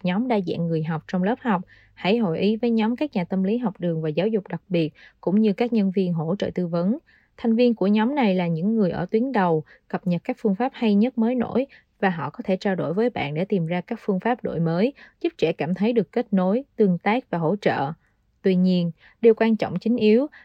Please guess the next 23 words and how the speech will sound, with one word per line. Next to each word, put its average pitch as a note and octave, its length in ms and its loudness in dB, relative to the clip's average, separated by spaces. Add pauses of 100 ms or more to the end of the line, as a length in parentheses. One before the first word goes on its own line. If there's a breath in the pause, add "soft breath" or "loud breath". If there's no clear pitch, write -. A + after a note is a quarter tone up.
là A3 140 2
sự - 200 -6
kết C4 160 -4
nối G#3+ 160 2
với - 140 -2
phụ - 260 -6
huynh. F#3+ 280 4 (420)
Cha F#3+ 160 0
mẹ D3 200 -2
đang F3 200 -2
làm D#3 200 -6
tốt B3+ 200 -2
nhất C#4 180 -2
có C#4 140 0
thể F3 260 -4
với A3 140 -2
các C#4 180 -4
công G3 200 0
cụ C3+ 220 -4
và D#3+ 100 -2
kỹ D#3 200 -4
năng G#3 220 2
họ D#3+ 160 -8